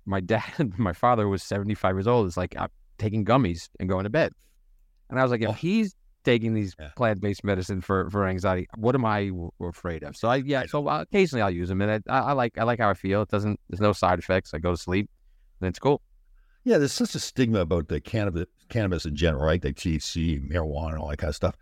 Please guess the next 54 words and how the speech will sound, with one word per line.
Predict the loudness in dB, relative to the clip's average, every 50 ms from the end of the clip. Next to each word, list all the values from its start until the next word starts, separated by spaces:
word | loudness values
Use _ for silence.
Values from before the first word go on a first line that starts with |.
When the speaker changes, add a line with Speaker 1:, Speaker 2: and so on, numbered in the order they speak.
| _ _ _ _ _ -4
Speaker 2:
But | -2
Speaker 1:
Intense. | -2 -2 -2 -2 -2 0 0
Speaker 2:
years | 0 0 0 -2
ago, | -2 -2 0 0
it | -2
was, | -2 -6 -8 _ _ -20 -20 _ _ -8
uh, | -6 -4 -4 -6 -8 -6
years | -2 0 0 0 0 -2
ago, | -2 0 0 0
it |
was | 0 0 0
used | 0 0 0 0
as | -2 0 0
a | 0
medicine | 2 2 2 2 2 0 -2 -6 -10 -10 -8
to, | -8 -6 -8 -8 -10 _
to | -4 -4
help | -2 -4 -6 -8
Speaker 1:
For | -8 -6
sure. | 0 2 4
Speaker 2:
cure | 4 4 2 0 -2 -4 -4 -4
illnesses. | -4 -4 -4 -4 -6 -10 -14 -18 -20 _ _ _
Yeah. | -16 -16 -16 -18 _ _ _ _
Speaker 1:
Yeah, | -2 -2 0
but | 0 0 0
the | 0 2
whole | 2 2 2
reefer | 2 0 0 0 -2
madness | 0 0 0 0 0 -2 -4 -4
thing, | -2 -2 0
there | 0 0
was | 0 0 0
a, | 0 0 -2 -2 -2
there, | -4 -4 -2
there | -2 -2 -2
was | 0 -2
intentionally | -2 -2 -2 -2 -2 0 -2 -2 0
done | 0 2 2 2 0
to | -2 -4 -8
kind | -6 -4 -2 -2 -2
of | -2 -6 -10 _ _ _ _ -8
put | -6 -4 -2
this | -2 -2 -2
stigma | -4 -2 -2 -2 0 0 0
on | 0 0 -2
it | -2 -2
that | -2 -2
you | 0 0
mentioned, | 0 0 0 -2 -2 -4 -4 -2
and, | -2 -2 0 0
you | 0 0
know, | -2 -4
pump | -4 -4 -2 0 0
up | 0 -2